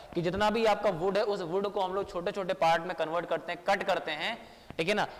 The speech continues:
rotating disc होती है जिसमें कि blade लगे होते हैं, उस blade के through क्या करते हैं, जो wood है उसको छोटे छोटे chips में convert करते हैं, और उनका size जो होता है वो होता है आपका two to five centimeter के आसपास,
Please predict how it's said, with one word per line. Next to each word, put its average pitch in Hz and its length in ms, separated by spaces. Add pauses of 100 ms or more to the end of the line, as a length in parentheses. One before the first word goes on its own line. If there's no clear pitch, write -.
rotating 185 500
disc 202 200
होती 190 200
है 208 60
जिसमें 196 240
कि 190 60
blade 165 320
लगे 180 180
होते 175 240
हैं, 185 80
उस 165 60
blade 165 240
के 175 60
through 170 180
क्या 165 140
करते 143 260
हैं, 190 140 (260)
जो 151 120
wood 170 240
है 185 200
उसको 170 260
छोटे 196 300
छोटे 196 220
chips 240 340
में 220 120
convert 175 320
करते 156 260
हैं, 202 200 (320)
और 151 100
उनका 165 200
size 180 420
जो 190 100
होता 165 200
है 160 160
वो 170 180
होता 151 280
है 143 100
आपका 135 220
two 190 220
to 196 140 (100)
five 156 220
centimeter 135 640
के 147 120
आसपास, 113 500